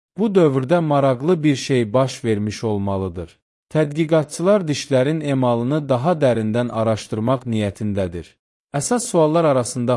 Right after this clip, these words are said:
Homo və naməlum Australopithecus növünün eyni qida ilə qidalanıb qidalanmadığı, resurslar uğrunda mübarizə aparıb aparmadığı və ya bu resursları bölüşüb bölüşmədiyi yer alır. Araşdırmanın baş müəllifi Kay Reed bu barədə deyir,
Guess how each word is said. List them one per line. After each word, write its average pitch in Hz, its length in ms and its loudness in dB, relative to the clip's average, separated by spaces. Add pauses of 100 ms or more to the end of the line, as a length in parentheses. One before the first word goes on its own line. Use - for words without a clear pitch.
Homo 165 320 2
və 131 140 2
naməlum 123 520 0
Australopithecus 127 1040 -2
növünün 123 460 0
eyni 160 320 0
qida 131 280 0
ilə 120 200 2
qidalanıb 113 560 0
qidalanmadığı, 107 800 -2 (380)
resurslar 139 500 0
uğrunda 139 380 2
mübarizə 127 540 0
aparıb 143 380 0
aparmadığı 120 760 0
və 120 120 0
ya 117 160 0
bu 156 80 0
resursları 120 640 -2
bölüşüb 117 420 -2
bölüşmədiyi 117 600 0
yer 117 160 2
alır. 85 360 -6 (360)
Araşdırmanın 180 720 0
baş 185 240 2
müəllifi 131 560 -2
Kay 147 180 4
Reed 127 220 -2
bu 131 60 0
barədə 110 500 0
deyir, 110 340 0